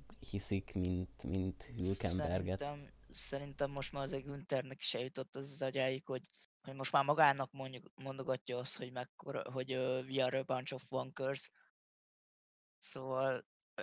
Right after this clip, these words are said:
Speaker 2: én, hogyha például egy kicsit tovább nézünk például Steinerre, én már várom a Drive to Survive második évadát. <laughs>
Speaker 1: Így van, hát, ö, szerintem megint <laughs> nagyjából a ház köré lesz építve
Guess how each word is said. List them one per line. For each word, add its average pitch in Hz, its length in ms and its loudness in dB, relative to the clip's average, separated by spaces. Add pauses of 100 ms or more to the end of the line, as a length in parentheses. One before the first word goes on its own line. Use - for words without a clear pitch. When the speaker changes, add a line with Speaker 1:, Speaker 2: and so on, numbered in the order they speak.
(140)
Speaker 2:
én, 202 320 0 (840)
hogyha 170 200 -2
például 165 340 2
egy 160 120 2
kicsit 165 300 -4 (160)
tovább 143 340 6
nézünk 135 360 -4
például 123 240 -2
Steinerre, 131 640 0
én 160 160 2
már 147 200 8
várom 151 320 8
a 135 60 2
Drive 135 280 4
to 135 120 -10
Survive 127 500 2
második 127 460 -2
évadát. 180 800 8
<laughs> - 180 -8 (960)
Speaker 1:
Így 107 180 4
van, 98 340 4
hát, - 420 0 (720)
ö, 107 520 10
szerintem 110 460 8
megint 95 480 2 (200)
<laughs> - 200 0
nagyjából 104 420 6
a 98 40 8
ház 104 360 2
köré 98 260 4
lesz 107 260 2
építve 101 640 0